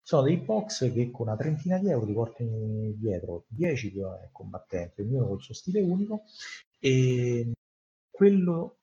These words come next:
più introduttivo col nuovo set di regole possiamo dire che sia il Trial,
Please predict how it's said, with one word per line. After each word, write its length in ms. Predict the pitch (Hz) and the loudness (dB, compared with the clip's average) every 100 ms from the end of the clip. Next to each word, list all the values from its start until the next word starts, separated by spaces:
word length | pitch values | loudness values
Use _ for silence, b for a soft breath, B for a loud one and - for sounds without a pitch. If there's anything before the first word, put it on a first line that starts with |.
| - | -6
più 200 | 180 185 | 0 2
introduttivo 1080 | 160 156 - 156 147 151 - 127 107 92 92 | 2 0 -2 -2 -2 -6 -4 -2 0 -2 -4
col 160 | 104 110 | -2 -2
nuovo 300 | 147 147 131 | -2 -2 0
set 320 | 147 - 135 | -2 -2 -2
di 140 | 139 | 0
regole 440 | 180 180 180 175 175 | 0 0 2 0 -2
possiamo 440 | 123 - 117 113 | -6 -8 -6 -4
dire 200 | 117 110 | -2 0
che 120 | 107 | 0
sia 260 | - - 107 | -4 -2 0
il 180 | 104 - | 0 -2
Trial, 640 | - 95 85 85 87 85 | -2 0 -2 -2 -4 -6